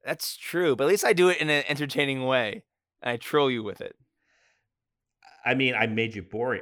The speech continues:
Speaker 2: bored, right?
Speaker 1: Yeah, very
Speaker 2: Isn't,
Speaker 1: much so.
Speaker 2: isn't, isn't that the best kind of troll?
Speaker 1: I don't know. Would you introduce the podcast already?
Speaker 2: Welcome to Clerically Speaking. I'm Father Harrison.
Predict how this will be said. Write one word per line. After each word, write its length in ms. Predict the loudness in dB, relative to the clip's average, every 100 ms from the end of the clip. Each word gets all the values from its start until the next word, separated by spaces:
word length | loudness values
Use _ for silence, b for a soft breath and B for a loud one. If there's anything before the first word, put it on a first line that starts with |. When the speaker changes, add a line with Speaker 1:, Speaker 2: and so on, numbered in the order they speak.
| -8
Speaker 2:
bored, 320 | -6 -4 -4
right? 220 | -4 -8 -8 -20 _ _ _ _
Speaker 1:
Yeah, 280 | 0 2 4
very 200 | 4 2
Speaker 2:
Isn't, 100 | 2
Speaker 1:
much 100 | -2
so. 60 | -2
Speaker 2:
isn't, 240 | -2 -2
isn't 180 | -4 -4
that 160 | -6 -6
the 80 |
best 240 | -6 -6 -6
kind 160 | -8
of 80 | -8
troll? 400 | -8 -10 -10 -16 _ _ _ _ _ _
Speaker 1:
I 120 | -10 -4
don't 140 | -2
know. 260 | 2 0 0
Would 200 | -4 -6
you 80 |
introduce 240 | -10 -10 -10
the 80 | -4
podcast 420 | -2 0 -2 -2
already? 300 | -2 -2 -4 _ _ _ _ _ _ _ _ _ _ _ _ _ _ _ _ _ _ _
Speaker 2:
Welcome 260 | -6 -6 -8
to 60 |
Clerically 360 | -6 -4 -4 -8
Speaking. 520 | -12 -14 -14 -16 -16
I'm 180 | -14 -14
Father 260 | -12 -12 -12
Harrison. 460 | -14 -16 -16 -20